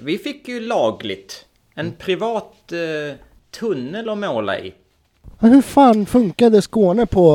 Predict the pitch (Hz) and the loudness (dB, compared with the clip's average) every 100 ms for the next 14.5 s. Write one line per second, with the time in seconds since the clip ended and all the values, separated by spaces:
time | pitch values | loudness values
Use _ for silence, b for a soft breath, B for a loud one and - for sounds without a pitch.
0 | 143 143 143 - 147 160 - 143 214 147 | 4 2 0 -2 -2 -2 -4 0 2 2
1 | 107 202 214 180 165 - 170 170 143 135 | 0 4 4 4 2 2 2 4 2 2
2 | 160 - 160 185 180 170 160 127 127 156 | 0 2 2 4 4 2 0 0 2 4
3 | 131 139 185 180 - 104 101 101 104 101 | 4 4 2 2 0 -6 -8 -6 -6 -6
4 | - 135 156 127 120 107 175 104 80 - | -12 -8 -4 -2 -2 -4 -6 -6 -10 -20
5 | - 127 160 180 160 113 69 58 _ _ | -20 -20 -20 -20 -16 -14 -16 -20 _ _
6 | _ _ _ _ _ _ - 208 220 254 | _ _ _ _ _ _ -4 -4 -4 -8
7 | 214 165 - - - 156 175 220 226 - | -8 -12 -18 -20 -20 -12 -10 -8 -10 -12
8 | - 170 156 _ - - 62 57 - 139 | -8 -8 -8 _ -14 -10 -8 -10 -12 -6
9 | 226 165 - 139 160 147 196 220 220 185 | -4 -4 -8 -14 -12 -8 -6 -6 -6 -10
10 | 151 151 127 120 131 107 107 101 90 110 | -6 -6 -4 -6 -4 -4 -4 -6 -6 -8
11 | 160 - 120 117 139 - 165 165 156 165 | -10 -6 -4 -2 -4 -8 -8 -8 -6 -6
12 | 170 165 165 156 113 - - 147 170 190 | -6 -8 -10 -12 -16 -20 -16 -14 -8 -4
13 | 143 131 151 185 180 180 170 147 127 139 | -2 -4 -4 -4 -4 -4 -2 -2 -4 -12
14 | 131 165 170 196 | -8 -6 -6 -8